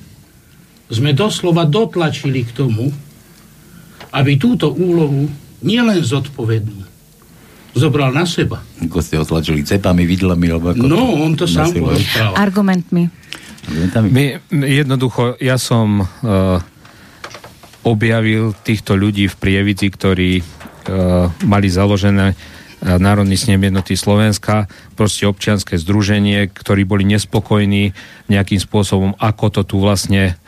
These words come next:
Speaker 4: e, politicky tridsať rokov zadrhá a nikde sa to neposunulo. To Slovensko je permanentne okrádané. Sú tu robené aktivity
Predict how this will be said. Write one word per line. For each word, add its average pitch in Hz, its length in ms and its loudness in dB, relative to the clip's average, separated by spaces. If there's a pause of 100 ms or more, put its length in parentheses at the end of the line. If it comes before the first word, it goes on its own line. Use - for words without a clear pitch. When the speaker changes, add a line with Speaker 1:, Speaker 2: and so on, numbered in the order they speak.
(320)
Speaker 4:
e, - 40 -4 (600)
politicky 117 880 -2
tridsať 113 480 -2
rokov 107 400 0
zadrhá 110 640 0 (320)
a 98 320 0
nikde 110 480 0
sa 104 160 -2
to 104 80 0
neposunulo. 104 720 2
To 98 160 0
Slovensko 101 640 0 (320)
je 92 380 0 (260)
permanentne 101 640 0
okrádané. 101 880 0 (480)
Sú - 240 0
tu 120 160 0
robené 104 320 0
aktivity 104 760 -2